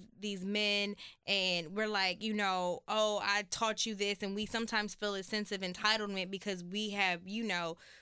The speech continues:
raised these men to be all that they can be for another woman. But it's like,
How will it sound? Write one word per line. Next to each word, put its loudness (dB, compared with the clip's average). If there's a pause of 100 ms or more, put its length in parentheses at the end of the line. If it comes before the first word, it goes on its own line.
(140)
raised 2
these -2
men 0
to -2
be -6 (340)
all 4
that -4
they 2
can -2
be -2
for -2
another 0
woman. 0
But 2
it's -2
like, 2